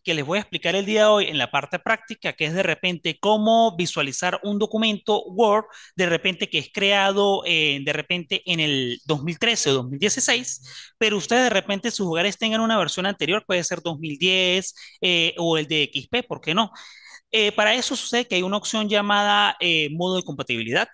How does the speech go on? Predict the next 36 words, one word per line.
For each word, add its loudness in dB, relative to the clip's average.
que -2
la 2
voy 2
a 0
explicar -4
el -2
día 0
de 4
hoy, 2
con 2
incluso -2
otras -4
herramientas. -4
Venía 0
diciéndoles -2
también -2
que -2
el -6
procesador -4
de 0
texto -8
o -2
procesador 0
de -4
palabras 0
permite 2
realizar 2
diferentes -2
documentos -2
como -10
cartas, -4
tesis, -4
organigramas, -2
dibujos, -2
en 0
fin. -6